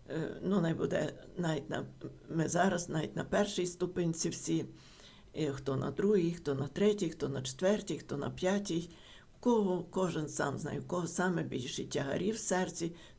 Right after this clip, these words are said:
то на нижчі, в кого легші, на вищі, і це легко, е, в кого легка душа.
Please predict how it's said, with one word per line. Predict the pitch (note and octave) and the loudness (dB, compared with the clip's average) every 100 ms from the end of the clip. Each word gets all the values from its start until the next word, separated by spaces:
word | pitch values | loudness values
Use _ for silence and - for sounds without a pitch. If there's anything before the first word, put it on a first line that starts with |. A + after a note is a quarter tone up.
| - | -4
то | F3+ E3+ | -2 0
на | C#3+ A#2+ C3 - | -2 -4 -6 -8
нижчі, | B2+ F#3+ A3+ G3+ - F3+ F3 | -2 2 2 0 0 0 0
в | - | -2
кого | - D#3+ D3 | 0 2 2
легші, | - D3+ G3+ G3+ - D#3 | 2 2 0 0 -4 -4
на | C3 C3 | -2 -2
вищі, | F3 G#3 G#3 - - - - - | 2 2 2 -2 -2 -4 -20 -8
і | E3 | -4
це | F3+ | 0
легко, | E3+ E3+ E3 - D3 D3 - - - - - - | 2 2 2 0 -2 -2 -8 -18 -20 -20 -20 -10
е, | A#2+ | -10
в | - - | -8 0
кого | G3 E3+ | 2 4
легка | D3+ D3 - - | 0 -2 -4 -4
душа. | C3 B2+ - - | -4 -6 -8 -10